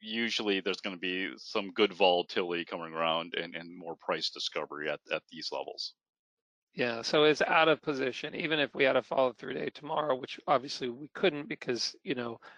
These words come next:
Speaker 2: we're not in position for that, you can't be buying this. It's, you know, eighteen percent out of, out from its pivot, but this is one for the watch list.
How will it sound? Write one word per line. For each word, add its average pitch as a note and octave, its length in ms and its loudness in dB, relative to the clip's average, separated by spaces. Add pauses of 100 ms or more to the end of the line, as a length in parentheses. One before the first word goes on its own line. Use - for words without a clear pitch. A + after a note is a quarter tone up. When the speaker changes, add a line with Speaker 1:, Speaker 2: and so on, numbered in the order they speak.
(120)
Speaker 2:
we're D#3 100 4
not C#3+ 200 2
in B2 80 0
position C#3+ 480 2
for C#3+ 160 2
that, C3 260 4 (300)
you C#3+ 100 -2
can't C#3+ 260 2
be D#2+ 80 -4
buying D#2 380 2
this. C3+ 280 -2
It's, - 300 -6
you E3 120 -6
know, B2 280 -4
eighteen B2 360 -4
percent - 380 -4
out B2 160 -2
of, A#2+ 140 0 (300)
out B2 200 0
from B2+ 200 -8
its - 120 -12
pivot, B2 400 0
but - 180 2 (1000)
this D3+ 280 6
is C#3 160 2
one C3+ 480 0
for - 180 -4
the - 80 -2
watch C#3+ 400 2
list. C3+ 300 4